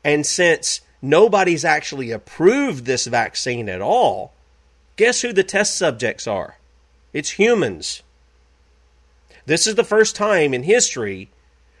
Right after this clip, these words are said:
to where it's just that you're the, you're the, you're the guinea pigs out there.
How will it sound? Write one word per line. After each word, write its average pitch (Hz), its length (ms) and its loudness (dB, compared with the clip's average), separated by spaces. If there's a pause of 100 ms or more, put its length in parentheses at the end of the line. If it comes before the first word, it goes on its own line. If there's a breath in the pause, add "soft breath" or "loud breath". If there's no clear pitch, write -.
(160)
to 170 100 0
where 165 540 4 (340)
it's 147 240 -4
just 165 520 0 (580)
that 110 240 -14
you're 165 340 4
the, 202 160 4
you're 131 240 0
the, 220 140 -2 (100)
you're 143 160 -2
the 196 80 -2
guinea 226 240 2
pigs - 480 -8 (240)
out 113 220 -6
there. - 220 -16